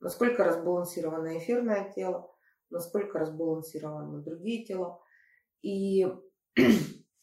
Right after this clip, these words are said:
практики, которые осно-, основываются на глубоком дыхании или вообще на дыхании, да, то есть вдохните на раз, два, три, четыре, выдохните на пять, шесть, семь, восемь.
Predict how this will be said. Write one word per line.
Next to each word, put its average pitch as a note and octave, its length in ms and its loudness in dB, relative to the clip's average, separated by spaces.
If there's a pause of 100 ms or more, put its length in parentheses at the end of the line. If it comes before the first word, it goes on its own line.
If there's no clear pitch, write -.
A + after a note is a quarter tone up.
(1600)
практики, G3 440 6
которые E3+ 400 2
осно-, F3 300 0
основываются E3 600 -2
на E3 180 -4
глубоком D#3 500 -6
дыхании A3 480 -4 (560)
или G3 200 -2
вообще D3+ 320 -4
на E3 120 -8
дыхании, - 540 -12
да, F#2+ 140 -4
то - 200 -10
есть - 180 -16 (500)
вдохните E3 500 -2
на D#3 140 -8
раз, D#3 180 -2
два, D#3 120 -4
три, - 220 -12
четыре, B2 440 -4
выдохните D#3+ 640 -10
на D3+ 120 -12
пять, D#3 260 -12
шесть, - 280 -16
семь, E3 140 -18
восемь. B3+ 340 -8